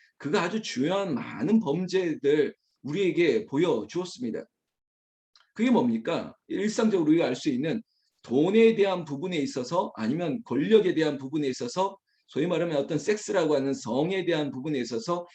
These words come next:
이 모든 것들이 다윗에게도 있었습니다. 그러다 보니까 그 가장 가까운 사람에게 오히려 아픔을 당할 때가 있습니다. 가장 우리가 아-, 잘 알고 있는 이야기 중에 요-, 어, 그의 아들 압살롬과의 이야기지 않습니까?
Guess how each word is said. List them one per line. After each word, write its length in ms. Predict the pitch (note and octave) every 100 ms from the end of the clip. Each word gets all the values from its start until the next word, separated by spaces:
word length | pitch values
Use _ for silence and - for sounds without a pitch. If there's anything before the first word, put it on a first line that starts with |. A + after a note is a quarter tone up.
| -
이 220 | - A3+ -
모든 420 | A#2+ F3 B3 B3+
것들이 360 | G#3 E3 F3+
다윗에게도 560 | - A2 G#3 A3 F#3+ C#3+
있었습니다. 640 | B2+ D3+ D3+ - - - - _ _ _ _ _ _ _
그러다 340 | A3 C4+ C4
보니까 500 | E3+ C3+ D3 D#3 A2+ -
그 240 | G#3+ A#3+
가장 320 | - D3+ G#3+
가까운 480 | F#3 D#3+ G#3+ G#3 G3
사람에게 560 | F3 D3 D3+ C3+ A#2+ F#3
오히려 640 | C3 C3+ C3+ D#3 G3+ G#3+ _ _ -
아픔을 400 | - - A#3+ A3+
당할 260 | F#3 F3 E3+
때가 140 | D#3+
있습니다. 580 | C3+ - B2+ C#3+ G#2 E2 _ _ _ _
가장 480 | - D#3+ A3 E3+ - _
우리가 460 | D#3+ E3 E3 C3 -
아-, 160 | - G#2
잘 200 | - E3
알고 220 | E3+ D#3+
있는 140 | F3 D#3+
이야기 320 | A#2+ C#3 C#3
중에 360 | A2+ A#2+ C#3 - _ _ -
요-, 80 | B2
어, 500 | C3 - - C3 A#2+
그의 220 | D#3+ F#3
아들 320 | B2 C#3+ D3+ B2+
압살롬과의 720 | C#3 F#3 G3 G3+ F3 D#3 C3
이야기지 440 | A2+ B2+ B2+ A2+
않습니까? 500 | F2+ - - - -